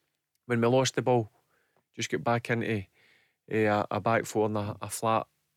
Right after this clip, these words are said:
midfield five. Hard to break down. And, um, we took them right a-, a-, all, all the way,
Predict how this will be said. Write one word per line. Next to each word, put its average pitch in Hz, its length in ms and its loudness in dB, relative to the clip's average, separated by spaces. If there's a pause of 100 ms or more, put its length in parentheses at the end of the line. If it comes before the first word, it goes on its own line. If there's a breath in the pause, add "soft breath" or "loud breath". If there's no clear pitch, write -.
midfield 110 440 -4
five. 107 480 -2 (200)
Hard 123 220 -4
to 113 120 -6
break 107 280 0
down. 107 340 0 (120)
And, 107 260 -6
um, 104 360 -2 (720 soft breath)
we 117 60 0
took 160 200 2
them 135 160 2
right 135 240 2 (240)
a-, 127 40 2
a-, 123 40 2
all, 131 380 2
all 127 280 2
the 113 120 0
way, 131 260 2